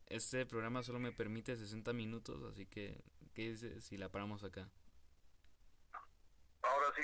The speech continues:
Speaker 2: que, como dicen, esta historia continuará.
Speaker 1: Exactamente, luego subiremos la parte dos porque ya Anchor dice, "No, no, no". <laughs>
Speaker 2: No,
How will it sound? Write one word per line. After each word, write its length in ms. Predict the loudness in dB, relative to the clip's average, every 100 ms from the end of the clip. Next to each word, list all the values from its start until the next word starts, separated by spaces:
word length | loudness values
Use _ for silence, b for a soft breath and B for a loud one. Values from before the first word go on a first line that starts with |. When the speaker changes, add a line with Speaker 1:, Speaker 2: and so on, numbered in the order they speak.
| 6
Speaker 2:
que, 80 | 4 4
como 240 | 2 4
dicen, 160 | 4 4 4 4 2
esta 220 | 0 -4
historia 320 | 4 6 6
continuará. 540 | 4 4 4 6 6 6 4 -2 -4
Speaker 1:
Exactamente, 760 | 0 2 2 2 2 2 0 0
luego 400 | 4 6 4 2
subiremos 400 | 0 0 2 4
la 140 | 2
parte 280 | 2 0 2
dos 260 | 2 2 0
porque 520 | -2 -2 0 0 0 -6 -16 b b b -8
ya 280 | 0 4 4
Anchor 360 | 4 6 4
dice, 360 | 4 0 2 0 -2
"No, 320 | -2 0 2
no, 120 | 4
no". 140 | 4 6
<laughs> 1900 | 4 2 -2 -2 -12 -12 -20 -18 -14 -10 -4 0 0 -2 -2 -4 0 -2 -2 -4 -6 -8 -4 B B B B B -6 -14 -14 -8 B
Speaker 2:
No, 100 | 2